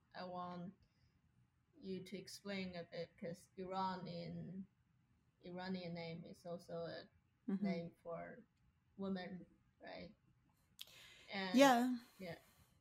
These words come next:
Speaker 2: Yes, exactly. Uh, Iran is a kind of an old-fashioned name, uh, for women. Um, like, my,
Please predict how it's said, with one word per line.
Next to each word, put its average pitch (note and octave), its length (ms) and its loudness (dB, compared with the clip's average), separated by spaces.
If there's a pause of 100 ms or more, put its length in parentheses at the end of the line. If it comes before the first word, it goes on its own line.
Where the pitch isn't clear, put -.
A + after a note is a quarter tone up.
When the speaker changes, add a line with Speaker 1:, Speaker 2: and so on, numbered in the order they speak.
(540)
Speaker 2:
Yes, G#3 280 10
exactly. F#3+ 680 12
Uh, F3+ 240 10
Iran G3+ 560 10
is F#3+ 220 6
a E3+ 340 8 (360)
kind A#3+ 280 12
of G3 100 8
an F#3+ 320 8
old-fashioned F#3 760 8
name, E3+ 580 4
uh, D3+ 220 4
for D#3+ 280 4
women. F3+ 360 6 (600)
Um, D3+ 580 6
like, E3+ 260 10
my, D#3+ 300 6